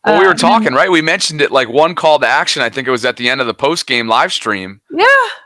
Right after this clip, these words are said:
Speaker 1: And I know that was, like, a pretty well-viewed show, but I didn't expect the, what we've, we've been <laughs> flooded. Our email inbox,
Speaker 2: Flooded.
Speaker 1: mentions, D Ms. Like, you guys are, you guys are awesome. It's
Speaker 2: All of
Speaker 1: overwhelming,
Speaker 2: it.
Speaker 1: but thank you.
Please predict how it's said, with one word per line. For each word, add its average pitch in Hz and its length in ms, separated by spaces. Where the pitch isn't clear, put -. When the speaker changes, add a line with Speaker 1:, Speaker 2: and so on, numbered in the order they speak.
Speaker 1:
And 131 120
I 131 60
know 160 160
that 139 160
was, 123 140
like, 117 140
a 107 60
pretty 135 320
well-viewed 120 800
show, 143 400
but 101 120
I 139 160
didn't 127 160
expect 147 480
the, 107 80
what 117 240
we've, 113 140
we've 185 160
been 143 160
<laughs> - 0
flooded. 180 880
Our 127 220
email 185 400
inbox, 123 500
Speaker 2:
Flooded. 302 260
Speaker 1:
mentions, 147 800
D 190 300
Ms. 175 480
Like, 120 200
you 151 80
guys 170 240
are, 127 160
you - 400
guys 143 140
are 117 100
awesome. 143 300
It's 113 100
Speaker 2:
All 170 140
of 143 60
Speaker 1:
overwhelming, 190 420
Speaker 2:
it. 113 40
Speaker 1:
but 117 140
thank 190 240
you. 104 120